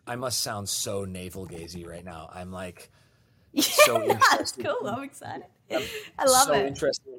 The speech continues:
Speaker 1: in, like, the most minute details of things.
Speaker 2: <laughs>
Speaker 1: Um, and so he made these, he made these shellac records. There was, I think,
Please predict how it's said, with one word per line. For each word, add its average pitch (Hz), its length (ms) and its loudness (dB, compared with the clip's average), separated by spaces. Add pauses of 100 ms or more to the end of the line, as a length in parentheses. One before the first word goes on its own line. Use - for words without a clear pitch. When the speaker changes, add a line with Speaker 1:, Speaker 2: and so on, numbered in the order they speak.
Speaker 1:
in, 120 60 -14
like, 107 220 -8
the 123 80 -4
most 113 420 -6
minute 110 680 -6
details 98 760 -6
of 95 200 -12
things. 98 680 -4
Speaker 2:
<laughs> 508 40 0 (420)
Speaker 1:
Um, 110 360 0 (1400)
and 151 140 0
so 170 100 2
he 170 140 0
made 180 260 0
these, 143 580 0
he 151 140 -4
made 151 260 -2
these 123 420 -4
shellac 113 580 0
records. 98 500 -4
There 113 180 -6
was, 104 220 -6
I 110 140 -10
think, 107 680 -12